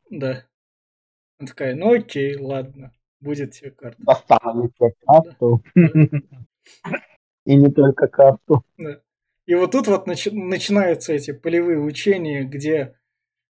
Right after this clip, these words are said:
Speaker 1: немцы дают танк пленным, и Петров говорит про то, что: «Чуваки,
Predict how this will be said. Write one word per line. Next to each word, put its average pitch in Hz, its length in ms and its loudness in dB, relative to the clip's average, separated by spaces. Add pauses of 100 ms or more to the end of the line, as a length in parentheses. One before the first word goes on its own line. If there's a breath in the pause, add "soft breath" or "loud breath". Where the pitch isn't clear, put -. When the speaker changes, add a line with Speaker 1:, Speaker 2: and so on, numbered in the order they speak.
Speaker 1:
немцы 190 720 -2
дают 180 540 0 (260)
танк 175 500 -2 (840)
пленным, 180 840 -4 (840)
и 165 80 -12
Петров 180 520 -2
говорит 160 540 -4
про 151 140 -8
то, 156 160 -6
что: - 280 -14
«Чуваки, 190 720 -6